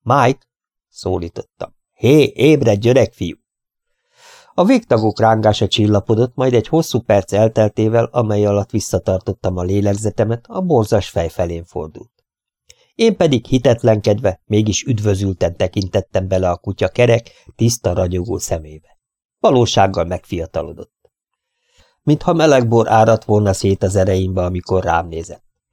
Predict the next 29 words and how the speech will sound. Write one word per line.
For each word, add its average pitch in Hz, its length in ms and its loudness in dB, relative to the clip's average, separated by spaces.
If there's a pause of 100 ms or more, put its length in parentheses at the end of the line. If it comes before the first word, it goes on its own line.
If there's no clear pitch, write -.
(160)
Léhegő 139 520 4
vigyorra 117 460 4
nyílt 104 300 0
a 104 60 2
szája, 101 420 2 (160)
és 220 200 0
lelkesen 110 580 2
verte 95 300 0
farkával 90 600 0
a 87 80 -2
kocsma - 360 -8
kövezetét. - 800 -12 (640)
Se - 200 -4
gyulladás, 120 640 4
se 87 160 -4
váladék, 95 760 -2
és 170 220 -6
a 127 80 2
tiszta, 185 460 0
száraz 113 460 2
szempillák 98 560 0
tisztes - 480 -2
távolságba 92 720 0
fogták - 480 -2
puha 98 260 0
körbe 95 380 -2
a 95 100 -4
szaruhártya 90 640 -4
felszínét, 95 680 -4